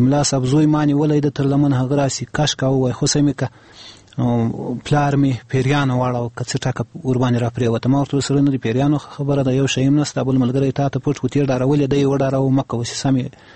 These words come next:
ودرځوي." نو په دې وخت کې زه له ډېرې خندا ناست یم، دا د پنځلسم سپوږمۍ ده، دا د مسجد وره ته چې ګورم، دا د وره تر چولو داسې ګرز راوځي او هلته د نینې وهل ټکول روان دي.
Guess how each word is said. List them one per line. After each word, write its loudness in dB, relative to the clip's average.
ودرځوي." 0
نو 2
په -2
دې 2
وخت 2
کې 0
زه -2
له 2
ډېرې 2
خندا 2
ناست 2
یم، 2
دا -2
د -2
پنځلسم 0
سپوږمۍ 0
ده، 0
دا 0
د -6
مسجد -2
وره 2
ته -2
چې -2
ګورم، 2
دا -2
د -4
وره 2
تر -4
چولو 2
داسې -2
ګرز 2
راوځي -4
او 2
هلته 0
د -2
نینې 4
وهل -2
ټکول 0
روان 0
دي. -4